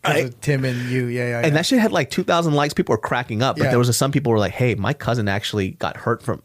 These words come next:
Speaker 2: th-, they're like, "Can you please take this down?" I was like, "Oh shit, I didn't know people actually got shot." 'Cause the first
Speaker 1: Oh,
Speaker 2: re-
Speaker 1: like, you didn't know that someone got injured?
Speaker 2: The first report was that nobody got hurt.
Speaker 1: I see.
Speaker 2: But then people did get hurt, some people died. So I was like,
Speaker 1: Damn.
Speaker 2: "Ah, that's not funny. Somebody's really hurting. Take that shit down."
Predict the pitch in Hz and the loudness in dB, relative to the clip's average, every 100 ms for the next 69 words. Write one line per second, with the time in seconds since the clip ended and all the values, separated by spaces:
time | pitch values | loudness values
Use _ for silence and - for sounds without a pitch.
0 | 107 104 98 104 92 90 - 104 107 104 | -8 -6 -2 0 0 -4 -4 -4 -2 -2
1 | 98 85 101 110 107 98 - - 139 165 | -2 -4 -4 -2 -2 -2 -4 -4 2 4
2 | 120 - 151 170 156 143 - 127 - 123 | 4 2 2 2 2 0 -2 -4 -2 0
3 | 104 - 147 139 85 - - - 127 120 | 0 0 0 0 -2 -10 -14 -2 -2 0
4 | 139 120 160 151 151 147 135 170 185 170 | -2 0 2 4 4 2 2 2 4 4
5 | 156 - 151 139 117 131 143 127 135 131 | 4 4 0 2 0 0 0 0 0 2
6 | 131 170 160 139 151 131 117 113 95 107 | 2 2 2 2 2 2 2 2 2 0
7 | 104 95 - 78 - 107 120 117 104 107 | 0 0 -2 -4 -6 -6 -6 -4 -2 0
8 | 104 98 117 107 104 104 98 95 - 101 | 0 0 -2 -2 0 0 0 -2 -2 -4
9 | 82 82 65 - - - - - 98 90 | -4 -6 -8 -10 -18 -20 -12 -2 0 2
10 | 90 107 127 123 113 104 117 110 117 110 | 0 0 0 -2 -4 -2 -2 -2 -2 -4
11 | 117 85 - 95 92 107 98 98 92 85 | -2 -4 -2 -2 0 0 0 0 -2 -2
12 | 85 85 101 95 - - - - | -4 -6 -6 -8 -6 -10 -12 -14